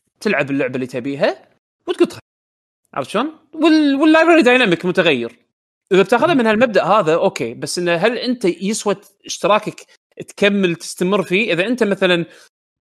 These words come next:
لعبك متقطع أو مثلا على أكثر من جهاز، هني عاد أنت تحسب لك الحسبة، عرفت شلون؟ بس إنه، يعني أنا قاعد أقول لك، لو رجعت فيني الزمن اللي وراي، ك-، كنت بشترك جيم باس شهر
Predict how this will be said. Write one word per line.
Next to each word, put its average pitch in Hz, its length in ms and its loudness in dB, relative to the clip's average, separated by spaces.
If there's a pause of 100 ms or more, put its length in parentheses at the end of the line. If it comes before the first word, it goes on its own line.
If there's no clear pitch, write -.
(280)
لعبك 214 420 2
متقطع 175 680 0
أو 156 100 2
مثلا 151 840 -2
على 151 220 0
أكثر 185 240 -2
من 160 120 -2
جهاز، 190 680 -2
هني 254 240 -2
عاد 247 180 -2
أنت 262 120 0
تحسب - 400 -8
لك 226 200 -10
الحسبة، 185 400 -8
عرفت 113 260 -12
شلون؟ 165 300 -14 (600)
بس 147 200 -4
إنه، 196 200 2 (1080)
يعني 165 400 0
أنا 247 120 4
قاعد 190 40 2
أقول 196 140 2
لك، 151 120 0
لو 156 80 6
رجعت 175 180 4
فيني 190 140 0
الزمن 175 180 0
اللي 147 140 4
وراي، 180 340 2
ك-، 143 320 -4
كنت 135 140 -14
بشترك 165 280 -6
جيم 165 140 -2
باس 165 220 -2
شهر 165 400 -4